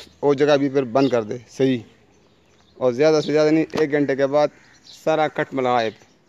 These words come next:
कटमल भगाने का और ख़त्म करने का इससे बेस्ट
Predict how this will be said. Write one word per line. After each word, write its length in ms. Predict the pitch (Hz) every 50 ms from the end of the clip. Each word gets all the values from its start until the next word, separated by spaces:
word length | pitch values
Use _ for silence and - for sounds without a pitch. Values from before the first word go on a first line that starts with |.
| _ _ _ _ _ _ _ _ _ - - - _ _ - _ _
कटमल 560 | - 151 143 - 156 156 156 156 160 160 156 - - _ - - - - _ _ 120
भगाने 400 | 131 139 135 156 160 160 160 151
का 100 | 143 147
और 80 | 143 -
ख़त्म 220 | - 156 151 147
करने 280 | 135 143 147 143 143 143
का 140 | 123 135 135
इससे 280 | 143 139 - 135 131
बेस्ट 380 | 120 113 120 120 147 156 - -